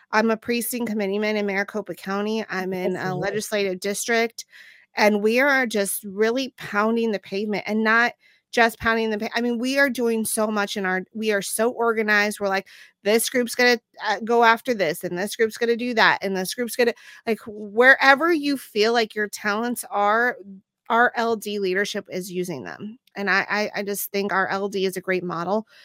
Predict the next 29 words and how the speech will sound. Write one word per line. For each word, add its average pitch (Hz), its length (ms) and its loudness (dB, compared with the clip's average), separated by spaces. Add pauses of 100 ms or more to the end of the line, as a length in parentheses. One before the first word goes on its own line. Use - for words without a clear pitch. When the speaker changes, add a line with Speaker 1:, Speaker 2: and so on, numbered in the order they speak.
(220)
Speaker 1:
that 190 260 4 (120)
anyone 208 380 4
Speaker 2:
Wow. 208 60 2
Speaker 1:
in 208 60 2
America 190 460 0
could 185 240 -8
use. 196 260 -2
I'm 185 140 -2
a 175 40 -4
Speaker 2:
Yeah. 165 60 -8
Speaker 1:
precinct 202 380 -8
committeeman. 202 400 -2 (260)
So 208 260 6
we 214 260 0
just 233 240 2
had 214 380 6
our 214 180 2
Maricopa 208 580 0
County 208 360 -4
precinct 220 520 -6
committeeman 226 760 4
mandatory 214 580 2
meeting. 185 320 -2
So 185 160 -4
when 190 160 0
you're 196 120 2
a 196 40 -8
precinct 240 400 -6
committeeman, 233 460 0